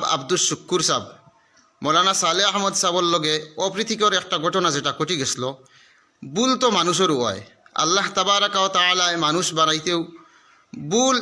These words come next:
এবং শুদ্ধ করার ক্ষমতা দিয়া দিছেন। ফরিস্তা সৃষ্টি করছেন আল্লাহ, এরা ভুল করার কোনো ক্ষমতা এরার মাঝে নাই।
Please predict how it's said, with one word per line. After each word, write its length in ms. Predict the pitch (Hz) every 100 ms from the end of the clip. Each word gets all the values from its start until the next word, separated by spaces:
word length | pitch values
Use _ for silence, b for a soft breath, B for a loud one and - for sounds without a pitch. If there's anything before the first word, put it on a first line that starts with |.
| 196
এবং 220 | 196 208 190
শুদ্ধ 260 | 190 170 208
করার 220 | 196 180
ক্ষমতা 320 | 165 147 151 151
দিয়া 200 | 139 117
দিছেন। 280 | 110 104 101 - _ b b b b -
ফরিস্তা 400 | - 220 - 277
সৃষ্টি 320 | 247 220 220 233
করছেন 260 | 214 208
আল্লাহ, 300 | 185 170 185 196 196 -
এরা 180 | 180 175
ভুল 200 | 208 233
করার 300 | 226 196 190
কোনো 200 | 190 185
ক্ষমতা 320 | 165 147 151 175
এরার 180 | 165 151
মাঝে 220 | 135 139
নাই। 200 | 117